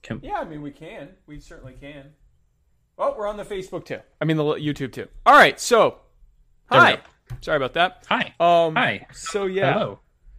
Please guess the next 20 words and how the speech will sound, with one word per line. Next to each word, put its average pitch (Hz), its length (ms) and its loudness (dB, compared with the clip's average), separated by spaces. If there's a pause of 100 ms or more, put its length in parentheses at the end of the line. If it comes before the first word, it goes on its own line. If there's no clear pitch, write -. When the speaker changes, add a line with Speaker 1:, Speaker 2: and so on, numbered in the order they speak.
(100)
Speaker 2:
So, 208 480 0 (120)
just 247 440 -2
to, 196 360 -4
so 220 200 -4
anyway, 196 240 -2
just 180 160 -14
to 185 60 -6
wrap 160 260 0
all 147 120 -2
this 135 240 -10
nonsense 127 540 -10
up, 135 320 -4 (800)
we 143 100 -6
also 143 320 -2
got 127 240 0
a, 120 300 -2
a, 113 320 -6 (140)
a 117 40 -6
nice, 120 540 -8 (120)
um, 113 520 -6